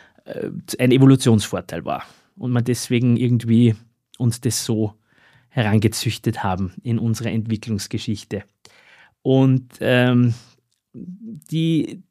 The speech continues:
Zuckerepidemie hier, ob's jetzt in Europa, Deutschland, äh, äh, äh, Amerika et cetera ist, die ist schon, die ist schon tiefgreifend, weil eigentlich ist die Empfehlung der W H O,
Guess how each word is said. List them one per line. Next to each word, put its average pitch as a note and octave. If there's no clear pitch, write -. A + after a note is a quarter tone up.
Zuckerepidemie D#3
hier, D3
ob's -
jetzt C3+
in B2
Europa, C3+
Deutschland, C3
äh, A#2+
äh, A#2+
äh, -
Amerika A#2+
et A#2+
cetera A#2+
ist, A#2+
die A#2+
ist C3+
schon, B2+
die C3+
ist B2+
schon B2+
tiefgreifend, B2
weil A#2
eigentlich C3+
ist C3+
die C3
Empfehlung B2+
der A#2
W A#2
H A#2+
O, A#2+